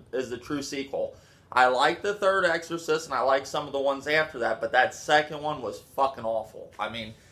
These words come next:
that could be, to me, even though it's part of the Exorcist family, the worst movie ever made. It, I mean, how do you make a, a movie like the original and then do that second one? I don't know.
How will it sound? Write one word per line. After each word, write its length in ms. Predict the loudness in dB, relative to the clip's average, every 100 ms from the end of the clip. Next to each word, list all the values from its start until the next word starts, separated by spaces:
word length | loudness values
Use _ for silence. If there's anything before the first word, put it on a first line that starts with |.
| -20 0
that 220 | 2 2
could 120 | 0
be, 280 | -4 -8 -12 -20 _
to 140 | -6
me, 220 | -4 -4 -2
even 380 | -2 -2 -2
though 180 | 0 2
it's 140 | 0 -4
part 400 | -4 2 4 2
of 60 |
the 120 | 2
Exorcist 580 | 2 2 -6 -4 -4 -2
family, 560 | -2 0 -2 -4 -6 0
the 100 | 0
worst 460 | 2 2 2 0 -4
movie 300 | -4 0 0
ever 180 | 0
made. 380 | -6 -10 -10 -12 -8
It, 240 | -8 -8 -12 -20 _
I 100 | -6
mean, 120 | -4
how 180 | -2 0
do 60 | 0
you 100 | -2
make 280 | -2 0 2
a, 160 | 2
a 240 | 2 0 0
movie 420 | 0 0 2 0
like 280 | 0 -2 -2
the 100 | -2
original 600 | 2 2 2 -4 -2 -2
and 100 | -2
then 160 | -2
do 160 | -2 2
that 240 | 2 2
second 380 | 2 2 2 -4
one? 120 | -12 -12
I 200 | 0 2
don't 220 | 2 0 -6
know. 280 | -8 -8